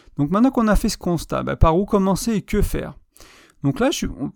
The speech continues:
je vais t'aider, on va voir ensemble plusieurs clés qui vont t'aider à réduire la dépendance affective ou la contrer quand elle est active et forte. Euh,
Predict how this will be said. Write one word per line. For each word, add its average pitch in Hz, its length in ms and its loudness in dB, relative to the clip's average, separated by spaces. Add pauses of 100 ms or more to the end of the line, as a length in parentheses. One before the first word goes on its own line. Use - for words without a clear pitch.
je - 180 -4
vais 156 100 0
t'aider, 160 400 -2
on 233 80 2
va 139 140 4
voir 175 240 2
ensemble 180 340 0
plusieurs 202 460 2
clés 156 340 0 (160)
qui - 180 -16
vont 147 140 0
t'aider 160 220 0
à 208 100 4
réduire 156 320 0
la 185 80 2
dépendance 160 340 0
affective 147 400 -6
ou 139 40 0
la 151 100 4
contrer 160 600 0
quand 139 200 -6
elle 147 120 -4
est - 20 0
active 151 320 -6
et 170 60 0
forte. - 420 -4 (640)
Euh, 135 560 2